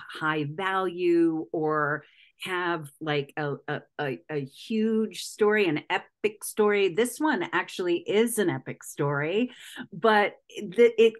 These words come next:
an epic story can be held in a pen.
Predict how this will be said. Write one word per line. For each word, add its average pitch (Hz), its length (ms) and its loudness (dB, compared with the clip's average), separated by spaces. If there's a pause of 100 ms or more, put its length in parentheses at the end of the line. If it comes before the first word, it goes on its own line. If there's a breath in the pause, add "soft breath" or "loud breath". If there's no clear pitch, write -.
an 214 200 2
epic 233 300 0
story 226 380 2
can 190 260 -8
be 202 640 -2
held 208 640 -2 (360)
in 185 440 -2
a 165 100 -2
pen. - 720 -4